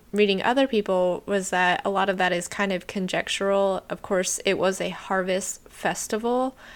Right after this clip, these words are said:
uh, type, uh, celebration for the Celtic people who were pagans, and they did do certain things. Some things we do know that they did were, like, bonfires,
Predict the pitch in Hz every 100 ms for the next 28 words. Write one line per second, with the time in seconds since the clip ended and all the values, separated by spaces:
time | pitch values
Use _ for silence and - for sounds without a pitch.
0 | - - - - 202 196 190 - 220 196
1 | - - - - - - - - - 185
2 | 185 214 208 202 196 202 220 202 202 208
3 | - 196 196 196 196 196 202 - 220 220
4 | 220 214 - - _ - - 180 165 160
5 | - 190 175 202 285 262 220 196 220 269
6 | - 196 170 175 147 220 - - - -
7 | - - 208 202 202 240 196 - 208 208
8 | - 185 196 165 170 202 196 196 185 180
9 | 175 190 180 180 170 175 170 170 170 170
10 | 170 165 - 185 180 185 196 190 190 185
11 | 185 -